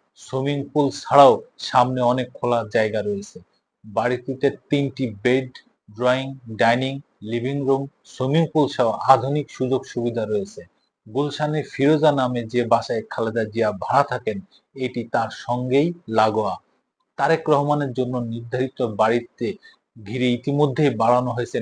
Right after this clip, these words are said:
নিরাপত্তা ব্যবস্থা। আইনশৃঙ্খলা বাহিনী ও দলের নিজস্ব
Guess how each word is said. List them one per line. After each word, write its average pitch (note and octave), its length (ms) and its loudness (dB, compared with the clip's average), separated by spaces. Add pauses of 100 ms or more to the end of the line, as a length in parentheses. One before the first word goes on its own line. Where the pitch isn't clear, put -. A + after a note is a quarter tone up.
নিরাপত্তা A#2 500 -2 (120)
ব্যবস্থা। G#2 440 -4 (300)
আইনশৃঙ্খলা B2 800 -2 (120)
বাহিনী C#3 360 0 (240)
ও A#2 60 2 (140)
দলের A#2 280 4
নিজস্ব A#2+ 420 -4